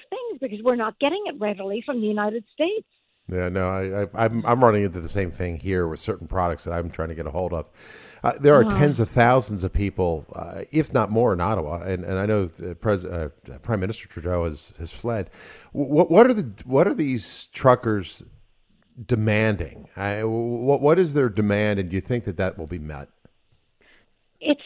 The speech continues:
Speaker 1: not a big demand. They just want not to be pressed to be vaxxed. And I always te-,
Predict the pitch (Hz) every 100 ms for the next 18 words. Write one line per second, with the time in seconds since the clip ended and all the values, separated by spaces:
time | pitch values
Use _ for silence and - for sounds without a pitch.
0 | - 302 415 359 269 370 339 311 302 480
1 | 392 214 214 359 - 269 294 370 - -
2 | - - 247 294 392 - 285 254 - -
3 | 339 440 - - - 220 226 233 247 311
4 | 440 - - - _ - - 277 302 349
5 | 480 - 440